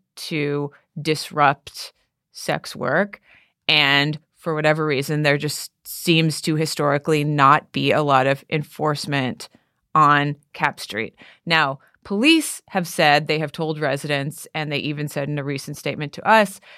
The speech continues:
that their hands are somewhat tied because of changes in a statute. What they're referring to is a law that just took effect this year, sponsored by State Senator Scott Wiener,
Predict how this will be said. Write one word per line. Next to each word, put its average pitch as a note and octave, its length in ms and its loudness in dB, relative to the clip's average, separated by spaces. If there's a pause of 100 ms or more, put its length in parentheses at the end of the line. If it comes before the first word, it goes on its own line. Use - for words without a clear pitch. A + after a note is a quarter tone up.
(160)
that D#3+ 380 4
their F3+ 220 8
hands E3 440 2
are C#3+ 120 -2
somewhat F#3 440 0
tied D3+ 400 2
because D3+ 300 -6
of D3 160 -6
changes D#3 540 -4
in D#3 120 -8
a D3+ 60 -8
statute. - 680 -8 (500)
What F#3+ 240 0
they're F3+ 120 2
referring A#3 640 0
to F#3 760 0 (200)
is D#3 400 2
a - 80 -6
law D3+ 240 2
that C#3+ 160 -2
just D3 240 -4
took D#3+ 160 -6
effect D3 320 -4
this D#3 420 -6
year, D#3 680 4 (240)
sponsored D#3 460 -4
by C#3+ 420 2 (280)
State - 600 -2
Senator D3+ 380 -6
Scott D3 400 -2
Wiener, F3+ 680 4